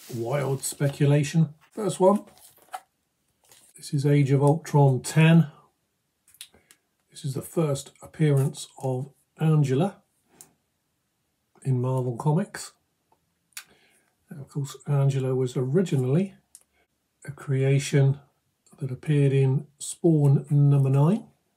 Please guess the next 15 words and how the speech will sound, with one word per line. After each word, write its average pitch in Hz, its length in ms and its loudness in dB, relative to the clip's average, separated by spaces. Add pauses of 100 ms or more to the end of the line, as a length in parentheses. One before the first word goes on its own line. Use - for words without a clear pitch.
(320)
And 131 100 -8
on 113 100 -10
the 107 60 -12
back 156 280 -4
of 139 100 0
that, 147 200 2
I 127 100 -8
think 156 240 -4
she - 140 -6
was 127 160 -4
originally 135 540 0
created 135 680 0
by 135 200 0
Neil 139 360 0 (300)
Gaiman. 156 460 2